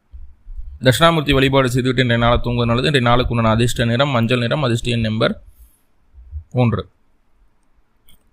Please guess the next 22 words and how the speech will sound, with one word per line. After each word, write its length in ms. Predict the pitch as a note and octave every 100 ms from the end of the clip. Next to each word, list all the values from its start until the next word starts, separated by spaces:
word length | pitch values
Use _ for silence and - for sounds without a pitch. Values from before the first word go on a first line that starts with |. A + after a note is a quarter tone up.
| -
அடுத்ததா 260 | A#2+ C#3
சிம்ம 280 | D3 C3+ D3
ராசி. 320 | D3+ A#2 - - _ - - - _ _ _ - - -
சிம்ம 320 | - D3+ F3+ G#3
ராசிக்கு 720 | F3+ D3+ D#3 E3+ C#3+ D#3 - - - - _ - -
புதியதாக 800 | D#3 G#3 G#3 F3 D#3 E3 - - -
லாபம் 520 | C#3 D3 D#3+ F3 D#3
கிடைக்கும் 460 | C#3 D3 C#3 D#3 -
அப்படின்னு 280 | A#2+ B2
சொல்லிட்டு, 300 | B2 A2+ A2+
நிறைய 340 | A#2 B2+ D#3+ D#3+
லாபம் 380 | B2+ C#3 C#3+ C3+
கிடைக்கும்னு 400 | B2 A#2+ B2 A#2
சொல்லிட்டு 400 | A2 A2 B2+ F3+ - - -
எந்த 260 | B2+ D3+
ஒரு 140 | D#3+ C3+
காரியத்திலையும் 560 | C3 C#3+ B2+ C3 C#3 C3
ஈடுபடாதீங்க. 560 | C3 A#2+ A2 G#2 G2+ F2 - _ _ _ -
ஒருத்தர் 280 | B2+ B2+ B2+
ஒரு 60 |
விஷயத்தை 340 | C3 B2+ E3+ D#3+
நம்மகிட்ட 240 | C#3 D3